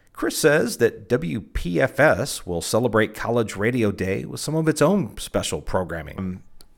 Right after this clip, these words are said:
Speaker 2: this Friday, we'll be running a couple of, uh, programs. Um, one, we're gonna run the simulcast at one o'clock, uh, for College Radio Day. So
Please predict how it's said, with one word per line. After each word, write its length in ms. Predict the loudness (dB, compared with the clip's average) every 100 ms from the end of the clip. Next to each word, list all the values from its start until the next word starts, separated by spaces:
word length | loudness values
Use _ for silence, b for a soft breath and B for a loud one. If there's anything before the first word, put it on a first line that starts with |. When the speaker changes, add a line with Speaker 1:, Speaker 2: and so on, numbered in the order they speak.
| -18
Speaker 2:
this 260 | -4 -2
Friday, 360 | 4 6 8 6
we'll 140 | 4
be 140 | 2 2
running 320 | 2 0 0
a 80 | 0
couple 340 | 0 0 2
of, 320 | 0 -2 -12 -12
uh, 200 | -8 -8
programs. 760 | -2 2 2 4 2 0 -4 -12 b b b -2
Um, 360 | 0 2 0
one, 360 | -2 8 10 10
we're 80 | 8
gonna 180 | 6
run 180 | 6 4
the 60 | 2
simulcast 800 | 4 6 6 2 4 4 2 0
at 80 | -2
one 180 | -2
o'clock, 500 | -2 2 4 4 2 -8 -20 b b _
uh, 380 | -2 0 0 -2 -8 -10
for 320 | 0 4 4
College 340 | 4 2 4
Radio 320 | 4 4 4
Day. 280 | 6 6 6
So 420 | 4 2 0 -2